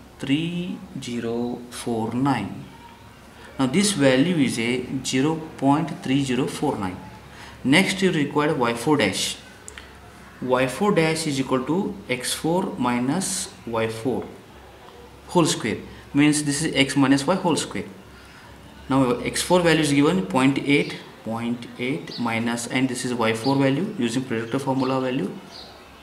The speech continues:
zero point three zero four nine whole square,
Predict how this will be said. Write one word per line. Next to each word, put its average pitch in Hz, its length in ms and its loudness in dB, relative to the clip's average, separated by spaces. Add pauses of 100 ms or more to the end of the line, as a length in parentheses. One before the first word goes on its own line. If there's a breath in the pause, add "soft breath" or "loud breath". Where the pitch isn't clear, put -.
zero 110 280 -2
point 123 540 -6 (140)
three 127 240 -2
zero 123 380 -2
four 123 340 -6
nine 123 240 -2 (120)
whole 131 160 4
square, 104 360 -6